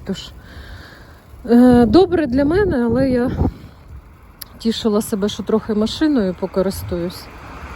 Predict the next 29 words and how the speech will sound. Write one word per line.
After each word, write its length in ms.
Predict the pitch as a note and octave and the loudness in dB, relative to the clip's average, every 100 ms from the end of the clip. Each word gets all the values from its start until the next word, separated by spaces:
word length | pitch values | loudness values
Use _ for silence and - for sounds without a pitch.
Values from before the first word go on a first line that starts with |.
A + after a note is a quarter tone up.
| - - - - - - - - - - | -16 -14 -14 -14 -14 -12 -12 -10 -8 -6
Ну, 60 | G#3+ | -4
поки 220 | A3 - | -4 -2
що 180 | A3 A#3+ | -2 -2
так. 200 | - E3+ - - - - - - | -2 -2 -2 -6 -6 -10 -10 0
Зараз 380 | A3+ B3 B3 B3+ | 2 2 2 2
я 120 | A#3+ | 2
заїду 400 | A#3+ A#3+ G#3+ A3+ | 2 0 2 2
знову 340 | A#3 A#3 A3+ | 4 4 4
на 120 | A3+ | 2
вокзал. 500 | A3 A3 A3 C4+ D#4+ E4+ - - - - - - - - - - - - - - - - - - | 2 0 0 2 2 0 -10 -16 -14 -14 -12 -10 -10 -10 -8 -8 -6 -8 -10 -14 -14 -14 -12 -6
Він 220 | F#3+ G3+ | -2 0
тут 220 | G3 G#3+ - | 0 -2 -2
поряд. 340 | G#3 G3 F#3 F3+ - - - - - - - | 2 4 2 0 -10 -16 -16 -16 -16 -16 -8
А 80 | G3+ | -4
тоді 380 | G3 A3+ G#3+ C4+ | 0 0 2 2
їду 500 | A3+ A#3+ A3 A#3+ - - - - | 4 4 4 2 0 -8 -12 -6
до 500 | F#3 A3 A3+ A3+ A3 - - - - - | 2 4 6 4 0 -6 -14 -12 -6 2
мадам 420 | A3+ G#3+ B3+ C4 | 2 4 0 0
з 120 | - | -4
Касабланки. 960 | - B3+ - A3+ G#3 G3+ F3+ E3 F3+ F3 - - - - - | -2 -2 -2 0 0 0 -2 -4 -6 -8 -12 -18 -20 -18 -8
У 40 | |
мене 280 | G3 G3+ G3+ | -2 0 0
одна 280 | G3 G3+ G3+ | -2 -2 -2
година, 540 | G3+ G3 C4 D#4 C#4 | -2 0 2 2 2
маю 500 | A3+ G#3 G#3 G#3 G3 | 0 2 2 2 0
допомогти 680 | F#3+ G3 G#3 G3+ G#3 - F#3+ | -2 -4 -2 -2 -4 -4 -2
їй 160 | F3+ | -2
з 100 | F#3 | -2
обідом. 520 | G3 F#3 D4 C4 A#3 | -2 0 2 2 0